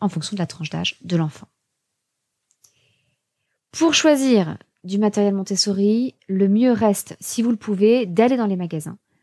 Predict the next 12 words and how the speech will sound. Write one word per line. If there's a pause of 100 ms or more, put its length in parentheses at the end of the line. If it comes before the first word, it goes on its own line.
(380)
de
sous-peser
le
matériel (400)
et
d'imaginer
l'enfant
à
qui
il
est
destiné.